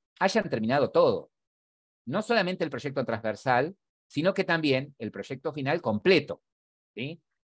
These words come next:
Completo, con el modelo de base de datos, las clases de entidad, las vistas,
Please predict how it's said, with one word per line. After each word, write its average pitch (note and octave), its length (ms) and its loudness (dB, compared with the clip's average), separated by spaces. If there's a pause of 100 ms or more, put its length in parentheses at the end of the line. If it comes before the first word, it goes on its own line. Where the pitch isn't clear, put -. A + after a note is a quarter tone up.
(200)
Completo, A#2 640 2
con G2 160 -8
el G2 80 -8
modelo A#2+ 280 0
de A#2+ 100 4
base A#2 240 -2
de C3+ 80 0
datos, C#3 420 4
las G#2+ 120 -6
clases A#2 300 -6
de G#2+ 60 -8
entidad, B2+ 600 2
las G2+ 220 -8
vistas, D3+ 720 -2